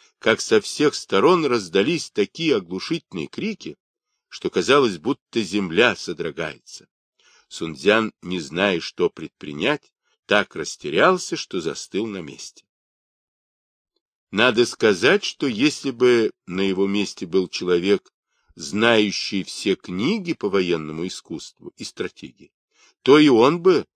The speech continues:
вряд ли вырвался из этой ловушки.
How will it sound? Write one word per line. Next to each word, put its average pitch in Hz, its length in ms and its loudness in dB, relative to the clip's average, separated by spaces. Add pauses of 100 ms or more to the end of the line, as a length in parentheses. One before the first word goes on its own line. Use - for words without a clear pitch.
(180)
вряд 104 420 2
ли 95 100 2
вырвался 80 800 -2
из 82 200 -12
этой 76 260 -8
ловушки. 71 520 -14